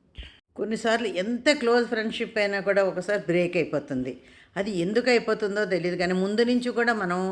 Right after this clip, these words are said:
అన్నిటికీ మెంటల్గా ప్రిపేర్ అయి ఉంటే ఒక్కసారి ఫేడ్ అయిపోయింది, ఇక బ్రేక్ అయిపోయింది అనుకోండి,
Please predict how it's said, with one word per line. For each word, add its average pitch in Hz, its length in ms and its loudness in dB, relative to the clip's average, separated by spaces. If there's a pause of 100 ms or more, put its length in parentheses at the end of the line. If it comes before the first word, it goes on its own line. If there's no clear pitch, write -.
(360)
అన్నిటికీ 240 440 0
మెంటల్గా 202 520 0
ప్రిపేర్ 185 460 2
అయి 175 160 2
ఉంటే 147 240 -2 (320)
ఒక్కసారి 220 520 2
ఫేడ్ 190 300 2
అయిపోయింది, 165 420 0
ఇక 156 180 -4 (400)
బ్రేక్ 220 320 6
అయిపోయింది 208 380 4
అనుకోండి, 156 460 0